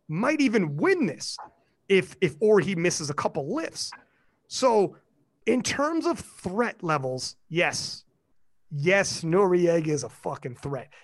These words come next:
And in terms of the biggest knock on Noriega being consistency, he's starting to show it. He doesn't even need to put up much more than he's been putting up now consistently.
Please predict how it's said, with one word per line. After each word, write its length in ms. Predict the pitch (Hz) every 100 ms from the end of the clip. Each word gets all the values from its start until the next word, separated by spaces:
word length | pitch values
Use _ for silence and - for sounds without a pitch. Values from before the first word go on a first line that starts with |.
| -
And 120 | 175 202
in 100 | 196
terms 400 | - 226 247 226
of 300 | 226 151 - _ _ -
the 100 | 151
biggest 320 | 175 196 180
knock 280 | 185 175 170
on 80 | 175
Noriega 460 | 170 175 170 170 160
being 160 | 165
consistency, 800 | 160 147 196 185 147 - 131 - _
he's 180 | - 156
starting 320 | - 185 240
to 100 | 247
show 340 | - - 262 -
it. 140 | - _ _ _ _ -
He 100 | 175
doesn't 300 | 254 311 285
even 220 | 277 233
need 180 | 226 202
to 140 | 143 - _ _ - 139 - _ _
put 160 | - 240
up 180 | 202 170
much 380 | 165 233 285 196
more 260 | 214 240
than 120 | 196
he's 180 | 180 147
been 400 | 120 - 202 233
putting 340 | 220 220 180 160
up 180 | 156 - _ -
now 480 | 151 175 180 175 165 165
consistently. 680 | 156 147 170 - 135 113